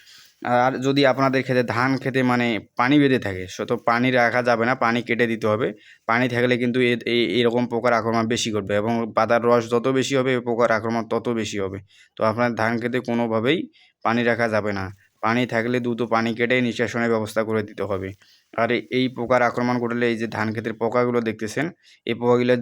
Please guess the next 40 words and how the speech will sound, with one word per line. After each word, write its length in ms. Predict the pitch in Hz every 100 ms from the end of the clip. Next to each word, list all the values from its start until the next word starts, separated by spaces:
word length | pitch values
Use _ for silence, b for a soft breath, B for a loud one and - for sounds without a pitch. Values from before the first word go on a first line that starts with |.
| 120
যত 160 | 120 135
কীটনাশক 380 | 135 131 123 127 127
তাড়াতাড়ি 280 | 120 117 127
স্প্রে 180 | 123 131
করবেন, 200 | 123 117 117
রাসায়নিক 260 | 113 120 113
প্রক্রিয়া 220 | 117 120 113
অবলম্বন 300 | 127 127 120
করবেন, 180 | 110 113
তত 180 | 117 117 117
তাড়াতাড়ি 300 | 113 113 127 123
এই 40 | 120
পোকাগুলো 360 | 117 113 120 117 B B _
কেটে 180 | 123 120
যাবে 200 | 123 135 160
এবং 120 | 135 131
এই 80 | 123 120
পাতাগুলো 320 | 117 127 131
কিন্তু 140 | 131 127
বৃষ্টি 200 | 127 120 123
পানিতে 220 | 123 120 123
নুলে 240 | 123 123
পড়বে 220 | 120 123
এবং 140 | 143 131 120
নষ্ট 160 | 113 123
হয়ে 140 | 120
যাবে। 140 | 131 185 214 B B 120
এরপর 180 | 120 123
যে 60 | 123
নতুন 280 | 127 139 170
পাতাটা 260 | 151 139 131
বের 160 | 120
হবে 200 | 113 117 208 b b -
সেই 140 | 131 123
পাতাটা 320 | 123 120 120 120
আপনার 180 | 120 107
থেকে 180 | 131 113
যাবে। 260 | 104 98 98 - _ _ _ _ _ _ _ _ _ _
তো 60 | 123 120
বন্ধুরা, 380 | 127 131 135